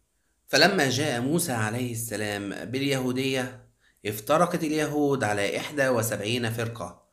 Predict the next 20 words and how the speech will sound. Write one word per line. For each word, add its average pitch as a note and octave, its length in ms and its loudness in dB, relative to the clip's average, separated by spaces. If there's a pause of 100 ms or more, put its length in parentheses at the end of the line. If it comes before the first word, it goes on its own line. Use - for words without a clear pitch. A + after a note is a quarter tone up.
(300)
واحدة A2+ 520 4
في A#2 100 -2
الجنة C#3 600 -2 (320)
وسبعون A#2+ 720 0
في A2+ 120 -6
النار. F#2 440 -6 (600)
ولا F#3+ 320 8
شك F#3 280 0
أن A2 240 -2
هذه A2 420 -2
الفرقة C3 480 -4
الناجية A2 480 -2
من G#2+ 160 -4
اليهود A2+ 680 -4
هم D3 340 2
من G2 160 2
آمنوا B2 600 -2
بعيسى A2+ 440 -2
عليه A2 280 0
السلام A2+ 680 0